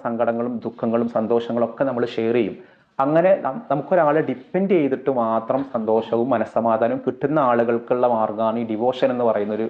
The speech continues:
ഒരു, ഒരു സാധ്യത. നമുക്ക് ഡിപ്പെൻഡ് ചെയ്യാനും നമുക്ക് ഭരമേൽപ്പിക്കാനും ഒക്കെ ഏറ്റവും യോഗ്യത ഉള്ളത് പടച്ച റബ്ബ് മാത്രമാണ്.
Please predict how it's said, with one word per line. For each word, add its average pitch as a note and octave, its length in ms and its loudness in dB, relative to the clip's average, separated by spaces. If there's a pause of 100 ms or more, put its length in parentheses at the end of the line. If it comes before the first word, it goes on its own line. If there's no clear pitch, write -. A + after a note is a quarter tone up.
ഒരു, A2+ 240 -4 (280)
ഒരു A#2 240 2 (220)
സാധ്യത. G#2+ 300 0
നമുക്ക് - 600 -6
ഡിപ്പെൻഡ് D#3+ 340 -2
ചെയ്യാനും C3+ 340 2
നമുക്ക് A#2+ 260 -2
ഭരമേൽപ്പിക്കാനും C#3+ 920 0
ഒക്കെ A#2 160 -4
ഏറ്റവും D#3 440 -2
യോഗ്യത B2 320 0
ഉള്ളത് A2 300 2 (800)
പടച്ച A2+ 340 -2
റബ്ബ് B2 280 0
മാത്രമാണ്. G#2+ 480 2